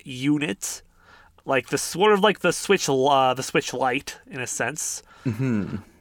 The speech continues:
Speaker 1: Uh, but it's a much bigger screen than the Switch Lite, and, uh, obviously m-, much more powerful <laughs> than the Switch
Speaker 2: Yeah.
Speaker 1: Lite.
Speaker 2: <laughs> It's like a turbocharged Switch Lite.
Speaker 1: It really is. But, uh, so what are your, th-, uh, would you,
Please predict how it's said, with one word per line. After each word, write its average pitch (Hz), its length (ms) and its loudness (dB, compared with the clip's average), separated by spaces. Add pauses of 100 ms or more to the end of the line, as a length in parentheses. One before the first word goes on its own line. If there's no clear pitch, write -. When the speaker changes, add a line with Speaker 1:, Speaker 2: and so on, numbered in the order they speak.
(100)
Speaker 1:
Uh, 107 240 -4 (120)
but 127 140 2
it's 123 220 0
a 156 80 0
much 151 300 0
bigger 135 200 2
screen 139 360 -4
than 131 100 -2
the 123 60 -2
Switch - 300 -4
Lite, 117 380 0
and, 107 240 -6
uh, 101 220 -4
obviously 123 680 -2 (800)
m-, 196 400 -10
much 165 460 6
more 185 180 6
powerful 139 680 2 (100)
<laughs> - 100 -20
than 139 140 -4
the 131 40 0
Switch - 380 -4
Speaker 2:
Yeah. 127 220 6
Speaker 1:
Lite. - 720 4
Speaker 2:
<laughs> 196 40 0 (300)
It's 151 460 4
like 147 240 2
a 110 40 4
turbocharged 98 760 -2
Switch - 420 -4
Lite. 98 320 -2
Speaker 1:
It 131 140 0
really 170 320 4 (100)
is. 139 400 2
But, - 320 0
uh, 123 360 2
so - 160 -6
what 254 120 4
are 359 40 6
your, 359 120 4
th-, - 180 -16
uh, 156 460 2 (180)
would 147 240 0
you, 285 380 6